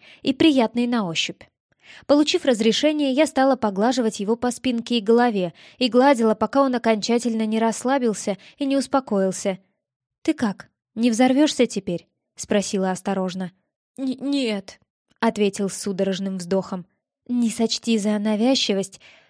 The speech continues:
Я из переселенцев. А ты кто?" Недоуменно затих. "Славник".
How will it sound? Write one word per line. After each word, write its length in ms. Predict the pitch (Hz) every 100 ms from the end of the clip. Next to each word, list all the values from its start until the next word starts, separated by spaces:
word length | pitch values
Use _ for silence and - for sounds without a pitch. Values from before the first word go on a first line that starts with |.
| _
Я 300 | 254 294 285
из 120 | 262
переселенцев. 840 | - 285 254 302 262 202 185 185 - _ _ -
А 140 | 226
ты 120 | 302
кто?" 400 | 294 - 277 185 - _ _ _ _ _ -
Недоуменно 680 | 240 208 202 196 202 220 254
затих. 520 | 254 240 196 - - _ _ _ _ _ _ -
"Славник". 800 | - 349 339 226 233 277 -